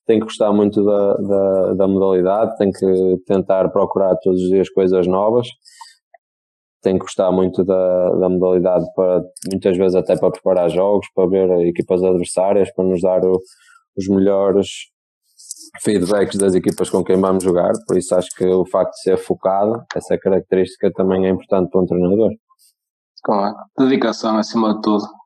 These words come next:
Speaker 1: Exatamente.
Speaker 2: E paixão à causa.
Speaker 1: <laughs>
Speaker 2: Pronto,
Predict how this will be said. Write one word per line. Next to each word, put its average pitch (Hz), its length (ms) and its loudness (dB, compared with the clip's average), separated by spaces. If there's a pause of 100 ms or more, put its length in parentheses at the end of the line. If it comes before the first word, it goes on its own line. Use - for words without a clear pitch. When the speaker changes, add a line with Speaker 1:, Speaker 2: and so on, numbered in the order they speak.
(240)
Speaker 1:
Exatamente. 95 680 0
Speaker 2:
E - 560 -20
paixão 120 380 -2
à 101 160 -4
causa. 90 380 -2 (360)
Speaker 1:
<laughs> - 560 -14
Speaker 2:
Pronto, 131 360 0